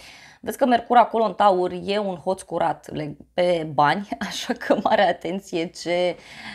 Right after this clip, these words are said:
uh, ce contracte semnezi, mare atenție ce înțelegeri faci, da? Dacă se poate, înainte de douăzeci și unu aprilie. Bun, acum, dacă este vorba despre o situație care a mai fost și acum revine în atenția ta,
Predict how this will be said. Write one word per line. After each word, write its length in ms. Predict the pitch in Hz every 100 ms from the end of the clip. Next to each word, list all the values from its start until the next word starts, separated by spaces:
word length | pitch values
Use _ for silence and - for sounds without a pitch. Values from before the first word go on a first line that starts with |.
| -
uh, 500 | - 160 165 165 165 -
ce 120 | -
contracte 560 | - 302 202 208 208 190
semnezi, 720 | 196 208 185 196 202 196 190
mare 200 | 180 190
atenție 440 | 190 196 202 202
ce 160 | 180 196
înțelegeri 600 | 196 196 190 185 190 190
faci, 440 | - 185 180 -
da? 280 | - 170 -
Dacă 340 | - 226 294 247
se 120 | -
poate, 540 | - 240 247 214 214 - _
înainte 440 | 165 175 185 196
de 320 | 170 160 185 -
douăzeci 400 | 165 170 165 175
și 120 | -
unu 300 | 170 156 139 -
aprilie. 560 | - - - - - _ _ _ - - - - - -
Bun, 420 | 160 160 156 151 -
acum, 360 | - - 262 175
dacă 300 | 170 - 262
este 200 | 269 233
vorba 280 | 220 226
despre 260 | 196 - 226
o 140 | 214
situație 720 | 202 208 170 180 151 - -
care 220 | - 160 196
a 60 |
mai 160 | 196 190
fost 340 | - 170 151
și 80 | -
acum 300 | 147 202 208
revine 540 | 190 180 190 202 170 170
în 60 |
atenția 480 | 160 175 175 - 160
ta, 400 | 160 156 135 -